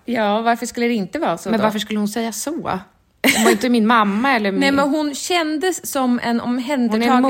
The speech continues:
Speaker 2: modersfigur, mormors... Hon är ju lite äldre än vår mamma, va?
Speaker 1: Ja, det tror jag.
Speaker 2: Ja, men hon känns ju som en omhändertagande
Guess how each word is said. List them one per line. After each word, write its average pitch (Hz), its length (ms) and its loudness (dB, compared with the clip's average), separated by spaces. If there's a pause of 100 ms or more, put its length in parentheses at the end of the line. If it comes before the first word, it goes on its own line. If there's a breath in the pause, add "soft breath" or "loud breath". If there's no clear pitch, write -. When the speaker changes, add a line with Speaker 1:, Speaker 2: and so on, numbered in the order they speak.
Speaker 2:
modersfigur, 220 760 -2
mormors... 240 680 -2 (400)
Hon 233 180 -4
är 269 40 -2
ju 254 80 -2
lite 240 220 -4
äldre 220 260 -4
än 196 120 -4
vår 185 120 -4
mamma, 190 260 -4
va? 175 200 -6 (200)
Speaker 1:
Ja, 196 480 -2
det 247 160 -4
tror 240 300 -6
jag. 139 200 -2
Speaker 2:
Ja, 202 80 -4
men 226 120 0
hon 247 120 0
känns 254 360 -2
ju 226 60 -4
som 214 200 -2
en 202 160 0
omhändertagande 190 1300 -4